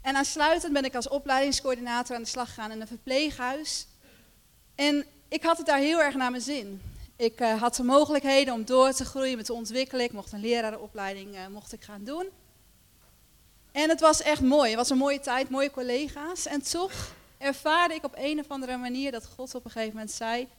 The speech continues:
"Het is hier genoeg geweest, je mag hier stoppen. Ik heb andere plannen met je." En, eh, ik was op dat moment hoogzwanger van mijn derde kindje, van Sifra. En, eh, het was niet een hele logische stap. Dus samen met Hiskia hebben we ervoor gebeden en over gepraat en we ervaarden dat het goed was. Dus ik heb mijn baan opgezegd.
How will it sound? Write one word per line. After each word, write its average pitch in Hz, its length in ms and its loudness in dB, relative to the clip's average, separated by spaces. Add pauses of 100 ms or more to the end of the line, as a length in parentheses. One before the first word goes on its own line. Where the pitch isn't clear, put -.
(100)
"Het 233 160 -6
is 240 100 -4
hier 254 140 -2
genoeg 269 360 0
geweest, 196 400 -2
je 240 80 -6
mag 233 180 -6
hier 240 120 -8
stoppen. 302 480 -6 (420)
Ik 240 80 -8
heb 262 100 -4
andere 285 320 2
plannen 277 380 -4
met 196 260 -14
je." - 100 -16 (1300)
En, 285 280 -2
eh, 269 80 -4
ik 262 80 -2
was 285 120 2
op 269 60 -6
dat 285 120 4
moment 254 200 -2
hoogzwanger 285 560 0
van 262 140 -8
mijn 240 120 -10
derde 220 240 0
kindje, 294 680 -2 (120)
van 226 120 -12
Sifra. 269 640 -6 (960)
En, 285 340 0
eh, 285 60 0
het 277 100 -2
was 285 120 2
niet 311 140 4
een 294 100 0
hele 285 200 2
logische 277 360 4
stap. 285 320 -4
Dus 240 120 -6
samen 247 240 -2
met 254 140 -6
Hiskia 269 440 0
hebben 247 180 0
we 233 60 -2
ervoor 233 180 -4
gebeden 247 560 0
en 214 60 -2
over 240 220 -2
gepraat 254 520 -2
en 254 60 -8
we 247 60 -6
ervaarden 262 360 -6
dat 247 120 -8
het 247 120 -12
goed 330 220 -6
was. 196 260 -6
Dus 240 100 -8
ik 233 60 -12
heb 247 100 -10
mijn 247 120 -6
baan 262 280 -2
opgezegd. 240 680 -10